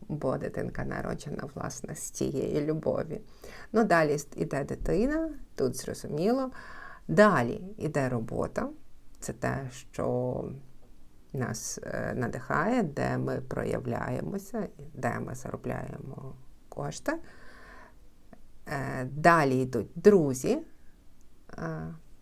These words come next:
соціальне наше середовище, е, де ми теж проявляємося,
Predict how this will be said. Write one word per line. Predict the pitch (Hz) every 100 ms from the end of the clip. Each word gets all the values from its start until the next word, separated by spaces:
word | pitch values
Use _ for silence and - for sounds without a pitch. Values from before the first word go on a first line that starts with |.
| - - - - - - - - -
соціальне | - 165 147 139 139 139 139
наше | 135 151 - 135 - - -
середовище, | - 165 151 143 143 143 147 147 - 175 - - - - - - -
е, | -
де | 139 139
ми | 143
теж | - 127 131
проявляємося, | - 139 143 143 139 135 143 156 135 139 - 131 135